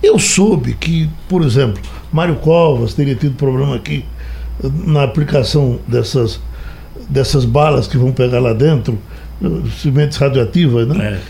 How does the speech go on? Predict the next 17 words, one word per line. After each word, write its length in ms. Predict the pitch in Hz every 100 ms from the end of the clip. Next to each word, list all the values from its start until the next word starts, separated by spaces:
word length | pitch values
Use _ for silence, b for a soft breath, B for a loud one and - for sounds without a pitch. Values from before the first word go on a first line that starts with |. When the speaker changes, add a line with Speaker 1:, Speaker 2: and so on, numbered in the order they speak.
| B
Speaker 1:
Que 100 | -
às 140 | 151 135
vezes 220 | 165 120
Speaker 2:
bacterapia. 440 | - 113 101 98 170
Speaker 1:
ela 240 | 170 156
erra, 360 | 170 180 143 139
pega 360 | 147 160 147
na 140 | 143 139
bexiga 720 | 127 107 170 180 156 135 127 B B B
e 80 | 135
o 60 | 120
cara 200 | 147 143
termina 300 | 135 135 127
morrendo." 340 | 120 139 151
Ele 80 | 143
disse, 120 | 117 156
"Pô, 160 | 190